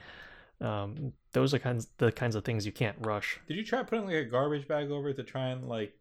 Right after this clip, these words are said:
Speaker 2: keep the heat inside of it to help it, uh, like, cure? I've
Speaker 1: I
Speaker 2: heard that's a good
Speaker 1: did
Speaker 2: trick.
Speaker 1: not.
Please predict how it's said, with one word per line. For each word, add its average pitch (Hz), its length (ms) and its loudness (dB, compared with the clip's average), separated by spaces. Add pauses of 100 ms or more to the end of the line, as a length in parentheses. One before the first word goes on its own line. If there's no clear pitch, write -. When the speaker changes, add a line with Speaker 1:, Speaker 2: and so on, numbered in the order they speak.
Speaker 2:
keep - 260 -6
the 123 60 -6
heat 139 260 0
inside 135 340 0
of 127 60 -2
it 120 100 -6
to 120 140 2
help 123 220 0
it, 123 160 -2 (440)
uh, 123 120 0 (100)
like, 117 180 -6
cure? 131 240 -2
I've 143 220 6
Speaker 1:
I 175 40 6
Speaker 2:
heard 180 140 8
that's 143 200 2
a 117 40 -4
good - 60 -6
Speaker 1:
did 151 200 10
Speaker 2:
trick. 135 180 8
Speaker 1:
not. 113 400 6